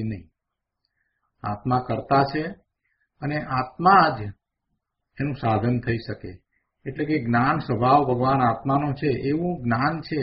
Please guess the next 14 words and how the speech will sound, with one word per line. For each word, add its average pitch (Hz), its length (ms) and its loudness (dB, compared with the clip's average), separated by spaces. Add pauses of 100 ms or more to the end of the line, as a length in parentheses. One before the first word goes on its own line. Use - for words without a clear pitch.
(120)
એ 151 160 2
જ 185 120 2
સાધન 113 420 0
છે, 131 180 -2 (100)
બીજું 123 280 -4
કોઈ 185 320 2
સાધન 110 360 0 (1160)
હોઈ 127 220 0
શકે 107 320 -10
નહીં. 104 240 -8 (880)
એ 165 120 4
વાત 123 220 4
કરવામાં 104 500 -6
આવી. - 180 -18